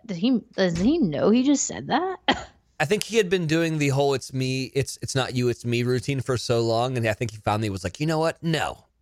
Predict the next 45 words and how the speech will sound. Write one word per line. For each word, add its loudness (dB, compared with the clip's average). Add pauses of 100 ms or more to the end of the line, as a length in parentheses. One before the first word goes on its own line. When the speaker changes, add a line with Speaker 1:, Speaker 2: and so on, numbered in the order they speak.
Speaker 2:
I'm 0 (280)
over 2
this. -6 (420)
<laughs> -8
It 2
is 2
you. -8 (300)
And 2
you 2
know 2
what 2
it -4
is? -4 (500)
You 0
don't 0
go 4
to 0
the -8
gym 0
enough." -8
<laughs> 0 (360)
Speaker 1:
It's -2
insane. 0
Speaker 2:
And 4
I 4
like 8
Speaker 1:
Clearly 8
she 2
does, 4
because -2
she -4
looks 0
freaking -6
fabulous. 0
Speaker 2:
No, 4
I 2
know. 2
I 2
loved 2
her 0
response. -2
She -6
was -4
like, 0
"Uh, 0